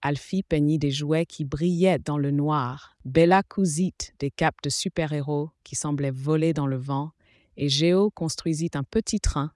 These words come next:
qui pouvait se transformer en robot. Lorsque le grand soir arriva, les lutins regardèrent avec fierté leurs œuvres chargées dans le traîneau du Père Noël.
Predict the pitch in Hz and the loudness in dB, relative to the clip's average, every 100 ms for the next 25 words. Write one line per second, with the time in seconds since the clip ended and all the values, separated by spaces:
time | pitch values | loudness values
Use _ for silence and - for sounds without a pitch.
0 | _ _ - 143 151 151 147 143 - 170 | _ _ -14 -8 -4 -2 -2 -4 -4 -2
1 | - 156 147 143 139 139 131 143 135 110 | -2 -2 0 0 -2 -6 -4 -4 -4 -6
2 | - _ _ _ _ _ _ _ _ - | -8 _ _ _ _ _ _ _ _ -6
3 | 147 - 165 143 135 135 185 - 196 185 | -4 -2 0 0 0 2 2 2 2 2
4 | 165 156 147 139 123 151 _ _ _ - | 2 0 -2 -2 -4 -6 _ _ _ -2
5 | 151 151 175 202 220 190 175 160 156 160 | 0 2 2 2 2 2 4 2 2 0
6 | 165 139 139 - - 214 220 - - 175 | 0 -4 -6 -10 -4 0 0 0 -2 0
7 | 147 143 143 143 143 131 - - 175 165 | 0 0 0 0 0 -6 -4 2 4 4
8 | 156 156 151 135 131 - 147 147 156 143 | 2 0 0 -2 -4 -2 0 2 0 -2
9 | - 143 143 135 131 - | -6 -4 -2 -2 -2 -6